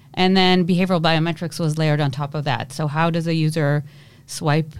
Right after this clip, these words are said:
and click and move their phone with the gyro and things like that? That sounds like rocket science, but it's, it's pra-,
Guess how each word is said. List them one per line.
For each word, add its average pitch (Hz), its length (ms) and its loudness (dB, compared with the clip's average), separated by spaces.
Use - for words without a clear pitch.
and 156 180 -2
click - 540 -2
and 147 480 0
move 165 300 2
their 147 140 -2
phone 220 500 2
with 151 120 0
the 156 100 -4
gyro 170 500 0
and 151 120 2
things 156 220 -2
like 147 160 -2
that? 147 300 2
That 151 160 0
sounds 208 280 2
like 214 160 0
rocket 190 320 0
science, 175 360 0
but 170 180 -2
it's, - 340 -2
it's - 460 -4
pra-, 202 160 -2